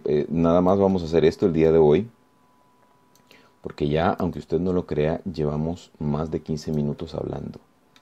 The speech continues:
Y pues, que no es ninguna ganga estarme yendo por más de, de veinte minutos, lo sé. Vamos a hacer esto más pequeño con la letra F, repito. Ah, lo que quiero es evitar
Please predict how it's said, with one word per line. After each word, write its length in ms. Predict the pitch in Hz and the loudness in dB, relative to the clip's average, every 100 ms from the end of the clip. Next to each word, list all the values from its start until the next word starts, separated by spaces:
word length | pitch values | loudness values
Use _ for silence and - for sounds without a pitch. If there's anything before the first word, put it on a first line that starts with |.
| _ _ _ _ _ _ _ _ _ _ _ | _ _ _ _ _ _ _ _ _ _ _
Y 280 | - - - - | -14 -14 -16 -16
pues, 400 | - - - _ _ _ _ _ _ _ _ | -16 -16 -20 _ _ _ _ _ _ _ _
que 100 | 76 | -2
no 100 | 87 | 0
es 60 | |
ninguna 380 | 98 92 92 82 | 2 4 4 4
ganga 260 | 76 82 71 | 2 0 -4
estarme 380 | - 76 76 71 | -6 -4 -2 -2
yendo 260 | 71 73 | -2 -4
por 140 | 69 71 | -4 -4
más 180 | 71 | -6
de, 160 | 65 - _ _ _ _ _ _ _ - - 71 | -8 -12 _ _ _ _ _ _ _ -18 -14 -4
de 140 | 73 | -2
veinte 320 | 71 71 69 | -2 -4 -6
minutos, 580 | 73 73 67 - - - | -6 -6 -8 -12 -20 -14
lo 60 | 67 | -12
sé. 220 | - 71 - | -12 -14 -10
Vamos 160 | 85 82 | -8 -6
a 60 | |
hacer 140 | 80 80 | -2 -2
esto 140 | 78 | -2
más 160 | 71 - | -6 -6
pequeño 420 | - 135 151 147 | -4 -2 0 0
con 200 | 78 69 | -2 -2
la 60 | |
letra 320 | 67 69 - - | -4 -2 -2 0
F, 300 | 80 76 104 | -2 0 -2
repito. 480 | 82 78 71 107 110 - - - - _ _ | -2 -4 -6 -8 -8 -12 -20 -20 -20 _ _
Ah, 220 | - 87 85 - | -6 -4 -4 -8
lo 100 | - | -10
que 100 | - | -10
quiero 320 | - 85 87 | -2 2 6
es 200 | 85 - | 4 4
evitar 600 | 76 69 - 82 82 80 | -2 -4 0 2 2 0